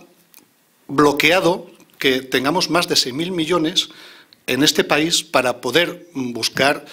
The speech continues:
soluciones a los problemas que decía antes. Y también, bueno, pues es un poco la llave que ratifica la aplicación del ciento cincuenta y cinco, que si hay que practicarlo debe ser de acuerdo con unas leyes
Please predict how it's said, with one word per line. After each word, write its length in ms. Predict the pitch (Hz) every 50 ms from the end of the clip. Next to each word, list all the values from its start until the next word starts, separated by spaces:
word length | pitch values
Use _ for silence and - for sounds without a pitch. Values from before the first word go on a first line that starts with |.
| - - -
soluciones 720 | - - 139 123 123 117 - - 131 135 147 156 156 156 -
a 60 | 131
los 120 | 120 117 -
problemas 240 | - 127 139 131 -
que 100 | - 127
decía 320 | 113 - - 135 110 107
antes. 320 | 110 95 - 90 - - - - - -
Y 120 | 147 147
también, 520 | 147 143 135 139 160 196 214 214 233 247 196
bueno, 180 | 151 160 170
pues 180 | 135 135 120 -
es 120 | - -
un 80 | 170 143
poco 220 | 151 175 180 190
la 100 | 127 117
llave 220 | 117 139 170 190 185
que 100 | - 143
ratifica 600 | 127 123 - - 110 - - 175 - 170 180 - - - - - -
la 120 | 139 135
aplicación 540 | 127 135 135 - - 113 - - 190 185 175
del 100 | 131 117
ciento 260 | - - 160 - -
cincuenta 380 | - 202 180 151 170 156 - 196
y 60 | -
cinco, 420 | - 180 175 - - 127 117 -
que 80 | - 117
si 160 | - - 165
hay 80 | 180 185
que 140 | - 208
practicarlo 600 | 208 - 180 - - 151 147 165 160 151 151 147
debe 140 | 139 135 135
ser 260 | 131 - 156 160 160 - - - -
de 80 | - 127
acuerdo 340 | 120 - 147 151 151 170 147
con 120 | 147 143
unas 220 | 165 151 131 - 147
leyes 380 | 156 160 131 127 131 151 -